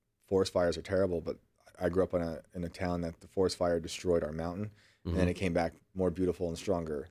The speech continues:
Speaker 1: than ever. So
Speaker 2: Yeah.
Speaker 1: sometimes things have to unfortunately collapse 'cause it feels like our nation's in a, in one of those bad relationships that refuses to break up.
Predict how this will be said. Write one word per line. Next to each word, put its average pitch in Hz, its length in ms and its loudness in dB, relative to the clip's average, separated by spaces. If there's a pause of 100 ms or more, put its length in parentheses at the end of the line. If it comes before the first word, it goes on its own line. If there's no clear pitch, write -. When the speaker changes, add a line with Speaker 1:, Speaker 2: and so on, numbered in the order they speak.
Speaker 1:
than 85 100 -6
ever. 85 360 -4
So - 140 -8
Speaker 2:
Yeah. 87 60 0 (160)
Speaker 1:
sometimes 92 280 0
things 95 200 -2
have 90 180 -2
to 85 80 -8
unfortunately 90 500 -2
collapse 95 260 2
'cause 85 120 -10
it 82 40 -8
feels 101 260 4
like 92 240 4 (420)
our 101 100 4
nation's 98 400 4
in 92 80 4
a, 87 140 2 (100)
in 90 180 0
one 92 120 4
of 87 40 6
those 82 100 2
bad 87 200 2
relationships 90 540 -2
that 82 180 0
refuses 87 400 -4
to - 60 -8
break 85 260 0
up. 87 220 0